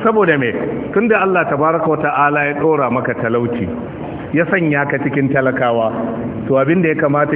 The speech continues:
shine ranar takin kiyama ba za ka bata lokaci wajen hisabi ba. Don babu abin da za a maka hisabi a kai. Sai dai in ka ɗibi rigima da yawa. Wannan in ka ɗibi rigima da yawa ko kai ka jawo. Amma kamata yi idan mutum ya-, yana cikin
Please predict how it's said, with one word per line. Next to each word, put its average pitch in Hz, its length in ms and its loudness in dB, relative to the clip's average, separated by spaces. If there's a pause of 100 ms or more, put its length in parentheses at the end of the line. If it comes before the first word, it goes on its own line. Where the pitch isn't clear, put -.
shine 151 160 2
ranar 139 340 2
takin 147 360 0
kiyama 139 640 0
ba 135 80 2
za 147 100 0
ka 156 120 -2
bata 135 220 0
lokaci 127 320 0
wajen 120 280 0
hisabi 110 420 -2
ba. 98 140 -4 (680)
Don 175 120 2
babu 202 240 4
abin 170 200 2
da 170 80 0
za 156 120 2
a 143 40 0
maka 139 200 -2
hisabi 117 420 -2
a 107 80 -4
kai. - 140 -2 (960)
Sai 170 100 2
dai 208 100 4
in 208 80 2
ka 220 160 4
ɗibi 180 280 2 (100)
rigima 151 240 2
da 120 80 0
yawa. 117 220 2 (800)
Wannan 208 280 2
in 190 40 0
ka 214 200 4
ɗibi 202 240 4
rigima 196 320 2
da 165 60 0
yawa 180 180 4
ko 151 160 0
kai 151 140 0
ka 147 100 -2
jawo. 139 320 0 (880)
Amma 170 200 2
kamata 214 520 2
yi 196 240 0
idan 202 180 2
mutum 180 460 2
ya-, 180 240 2
yana 180 480 2
cikin 190 320 0